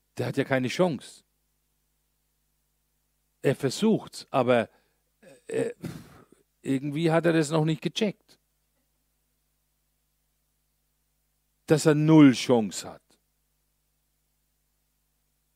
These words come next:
Und trotzdem probiert es immer wieder.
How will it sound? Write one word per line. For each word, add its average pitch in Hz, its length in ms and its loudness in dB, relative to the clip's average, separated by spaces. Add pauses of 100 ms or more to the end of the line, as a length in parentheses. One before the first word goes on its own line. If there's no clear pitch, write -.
(680)
Und 151 120 -6
trotzdem 208 400 2
probiert 151 340 0
es 156 120 -2
immer 165 240 0
wieder. 202 320 -2